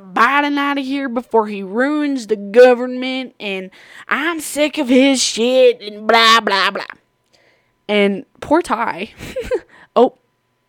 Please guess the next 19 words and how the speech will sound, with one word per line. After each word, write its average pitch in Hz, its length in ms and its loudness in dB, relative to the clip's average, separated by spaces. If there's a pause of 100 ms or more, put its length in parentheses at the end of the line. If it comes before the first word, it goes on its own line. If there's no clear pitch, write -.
(120)
I - 80 -4
just 214 160 -4
said 196 120 0
his 190 120 -6
name. 170 280 -8 (240)
Anyways, 190 520 -4 (560)
poor 311 500 6
my 240 220 2
coworker, 226 640 6 (560)
<laughs> - 520 -20
nobody 254 300 0
listens - 360 -8
to - 80 -16
the - 60 -20
podcast, - 260 -14
he'll 226 120 2
be 190 140 0
all - 80 -8
right. - 220 -10